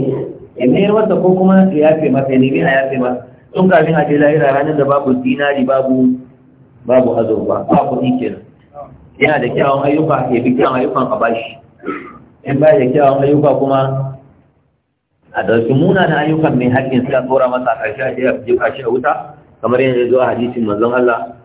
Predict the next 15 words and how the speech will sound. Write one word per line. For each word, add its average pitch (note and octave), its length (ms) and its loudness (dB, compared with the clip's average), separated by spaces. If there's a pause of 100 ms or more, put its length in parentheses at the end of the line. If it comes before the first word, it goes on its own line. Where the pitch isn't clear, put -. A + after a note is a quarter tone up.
(320)
sallallahu A#2 560 2
alaihi G2+ 220 0
wasallam. F#2+ 340 -4 (240)
Don A#2+ 140 0
haka A#2 200 0
babu A#2 680 0 (440)
wanda C3+ 260 2
yake B2 320 0
cikin B2 240 0
haɗari A#2 400 0
kamar A#2 160 0
mai A2 160 0
cin A2+ 160 -2
haƙƙoƙin A2+ 560 -2
jama'a A#2+ 320 0